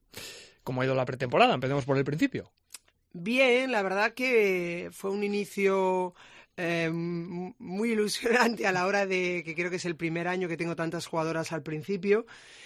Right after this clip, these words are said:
Speaker 2: Eh, entonces nos ha permitido trabajar bien. Es verdad que llegada la Copa, que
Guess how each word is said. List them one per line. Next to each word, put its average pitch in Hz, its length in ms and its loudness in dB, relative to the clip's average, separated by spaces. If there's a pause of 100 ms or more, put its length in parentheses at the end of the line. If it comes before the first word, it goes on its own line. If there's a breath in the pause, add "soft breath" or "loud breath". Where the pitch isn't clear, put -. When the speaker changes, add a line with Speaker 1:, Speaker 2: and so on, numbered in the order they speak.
(260 loud breath)
Speaker 2:
Eh, 151 680 2 (400)
entonces 165 320 -2
nos 165 340 2
ha 170 100 2
permitido 175 420 2
trabajar 160 460 -2
bien. 208 280 2
Es 165 140 -6
verdad 170 360 -4
que 165 440 -2
llegada 170 640 -2
la 165 140 -4
Copa, 185 400 2
que 165 460 0